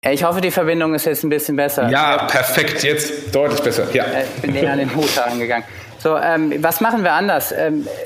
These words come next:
Speaker 1: ähm, also in der, in der, wenn, wenn man sich mal anguckt, wenn man sich die, die, ähm, Sparprodukte anguckt, die es, die es historisch halt gibt, Sparbücher, Tagesgeld, Festgelder,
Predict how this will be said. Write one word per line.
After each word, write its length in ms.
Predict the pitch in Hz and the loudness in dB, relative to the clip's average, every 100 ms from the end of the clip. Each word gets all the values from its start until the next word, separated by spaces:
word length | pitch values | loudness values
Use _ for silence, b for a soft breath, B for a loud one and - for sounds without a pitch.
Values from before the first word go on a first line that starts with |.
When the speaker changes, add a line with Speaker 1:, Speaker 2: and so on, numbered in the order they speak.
| - | -6
Speaker 1:
ähm, 260 | 165 165 | -2 0
also 220 | 151 165 | 0 2
in 80 | 175 | 2
der, 180 | 175 151 | 2 2
in 120 | 156 | 0
der, 100 | 170 - - - - 147 - - - - | -2 -2 -6 -4 -4 -4 -4 -6 -8 -2
wenn, 180 | 165 165 | -2 2
wenn 120 | 185 | 2
man 140 | 190 | 2
sich 140 | 190 190 | 0 0
mal 180 | 156 | 2
anguckt, 400 | 165 220 208 196 | 2 0 -2 0
wenn 100 | 185 | 0
man 120 | 175 170 | 0 0
sich 120 | 170 | -2
die, 240 | 175 151 B B B B _ - | -2 -4 B B B B _ -2
die, 220 | 165 156 | 0 2
ähm, 480 | 151 151 143 139 - | 4 4 2 -2 -2
Sparprodukte 920 | - - 175 196 202 196 190 190 180 - | -2 2 2 2 0 0 0 -2 -2 -2
anguckt, 520 | - 160 185 - 175 - | -2 0 0 -2 -4 -2
die 140 | 160 | -2
es, 200 | - - - - | -2 -8 -12 -4
die 80 | |
es 160 | 151 - | -4 -2
historisch 560 | 156 143 - 170 202 - | -2 -2 0 0 0 0
halt 160 | 175 - | 0 0
gibt, 180 | 175 - B B B | -4 -4 B B B
Sparbücher, 640 | - - 170 180 185 180 160 | -8 0 2 2 0 0 0
Tagesgeld, 640 | 165 170 170 170 165 160 | 0 0 0 0 0 0
Festgelder, 720 | - 175 - 175 165 165 156 | 0 -2 0 0 2 0 -2